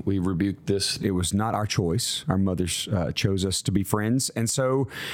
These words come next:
Speaker 2: it ki-, it stuck and it, and it lasted. We went to, um, high school together and college at Louisiana Tech University and formed a lot of bands and performed together and lived together, were roommates and all that kind of stuff, and just, uh, have,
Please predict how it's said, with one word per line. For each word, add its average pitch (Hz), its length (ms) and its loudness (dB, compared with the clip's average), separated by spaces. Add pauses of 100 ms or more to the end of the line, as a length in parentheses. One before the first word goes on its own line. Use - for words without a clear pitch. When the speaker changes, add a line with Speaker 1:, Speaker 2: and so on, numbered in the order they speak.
(120)
Speaker 2:
it 202 160 0
ki-, - 80 -2
it 233 180 -2
stuck - 440 -2
and 131 100 2
it, 135 160 0
and 135 240 2
it - 20 0
lasted. 143 380 0
We 101 80 2
went 113 160 -2
to, 110 300 2
um, 90 240 2
high 131 180 2
school 139 480 0
together 139 460 0
and 92 340 0
college 135 680 0
at 104 160 2
Louisiana 113 460 2
Tech 120 280 0
University 113 580 2
and 87 220 2 (140)
formed 139 480 2
a 113 80 0
lot 113 240 0
of 104 80 4
bands 117 680 2
and 95 380 2
performed 127 400 2
together 123 480 0
and 80 320 2 (100)
lived 120 400 0
together, 117 380 2
were 101 140 2
roommates 131 540 0
and 85 360 0
all 107 180 0
that 113 100 -2
kind 117 140 2
of 101 60 2
stuff, 110 320 0
and 82 140 2
just, 90 260 -2
uh, 85 220 2
have, 95 320 0